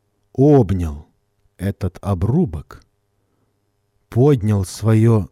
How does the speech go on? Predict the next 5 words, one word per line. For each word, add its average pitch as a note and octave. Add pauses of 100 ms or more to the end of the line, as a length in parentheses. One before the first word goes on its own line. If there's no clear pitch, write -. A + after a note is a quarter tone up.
(240)
залитое G#2+
слезами G#2
лицо G2+
к -
потолку G#2